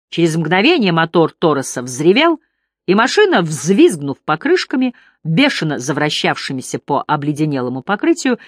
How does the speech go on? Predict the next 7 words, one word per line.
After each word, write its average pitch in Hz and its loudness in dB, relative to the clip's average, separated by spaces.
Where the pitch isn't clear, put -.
сорвалась 165 0
с - -10
места 269 -2
и 214 0
помчалась 143 -4
за 127 -4
Бьюиком. 110 -10